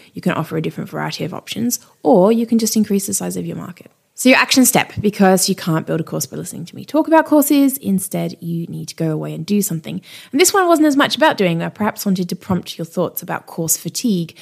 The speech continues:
And I'm curious to know if you think that course fatigue is something that your audience is going through at the moment. But what I do want you to think about is going and just looking at perhaps the, uh,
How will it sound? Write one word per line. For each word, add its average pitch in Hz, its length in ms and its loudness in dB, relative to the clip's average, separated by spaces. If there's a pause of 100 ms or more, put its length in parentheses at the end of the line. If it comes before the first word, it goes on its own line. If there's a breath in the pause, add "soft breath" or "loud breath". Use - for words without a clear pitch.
(160 loud breath)
And 233 80 4
I'm 233 80 6
curious 233 360 4
to 226 40 2
know 185 140 4
if 185 120 -4
you 302 140 4
think 190 240 -2
that - 160 -10
course 196 320 2
fatigue 180 480 -2
is 175 80 -2
something 165 380 -6
that - 180 -8 (260 loud breath)
your 202 300 4
audience 180 320 -2
is - 80 -8
going 165 260 -4
through 165 180 -8
at 160 100 -10
the - 40 -6
moment. 185 420 0
But - 100 0
what 254 120 4
I 254 120 4
do 330 320 4 (320 loud breath)
want - 100 -4
you 196 60 2
to 190 100 -4
think 185 220 0
about 165 280 0
is 196 160 -2
going 220 300 2
and 214 100 2
just 240 220 -4
looking 233 400 2
at 175 300 -2
perhaps 180 340 -6
the, 180 260 -6 (240)
uh, 185 100 0